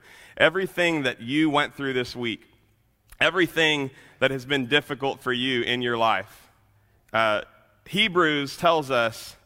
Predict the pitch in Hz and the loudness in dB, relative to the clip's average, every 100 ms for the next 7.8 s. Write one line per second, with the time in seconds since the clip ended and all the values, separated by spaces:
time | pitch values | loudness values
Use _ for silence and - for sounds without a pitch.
0 | - 117 123 170 160 139 156 135 123 117 | -8 -4 0 0 -2 -2 -2 0 -4 -2
1 | 135 139 143 135 123 135 123 120 113 - | 0 0 0 -2 -4 -4 -4 -6 -4 -2
2 | 139 120 120 101 - - - - - _ | -2 -2 -4 -4 -8 -20 -20 -20 -20 _
3 | - 131 - 113 127 156 165 160 156 151 | 0 0 0 -4 -4 0 2 2 2 2
4 | 143 123 120 139 143 - 131 120 - 127 | 0 -4 0 2 0 0 -2 -2 -4 -4
5 | 113 98 - - _ _ _ _ - 139 | -4 -6 -12 -20 _ _ _ _ -6 -2
6 | 127 120 143 127 120 120 117 107 110 110 | -4 -2 -4 -2 0 2 2 -2 -4 -2
7 | 110 135 113 123 135 131 123 | 0 -2 -6 -6 -4 -4 -6